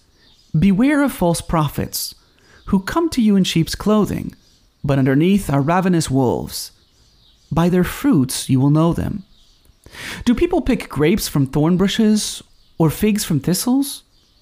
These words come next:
Even so, just so, every good tree bears good fruit, and a rotten tree bears bad fruit. A good tree cannot bear bad fruit,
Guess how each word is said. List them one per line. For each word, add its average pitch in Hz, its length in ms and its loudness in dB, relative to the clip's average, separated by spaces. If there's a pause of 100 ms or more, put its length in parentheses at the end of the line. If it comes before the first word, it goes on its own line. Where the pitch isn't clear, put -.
(680)
Even 320 240 0
so, 143 540 0 (580)
just 285 220 -2
so, 151 500 0 (180)
every - 300 -2
good 220 220 0
tree 226 240 0
bears 165 260 0
good 214 180 0
fruit, - 400 -6 (540)
and 165 100 2
a 180 60 2
rotten 185 380 2
tree 127 260 0
bears 131 320 0
bad 214 260 0
fruit. - 380 -6 (960)
A 156 80 2
good 190 260 0
tree 226 200 0
cannot 185 340 0
bear 156 160 2
bad 208 320 0
fruit, - 360 -6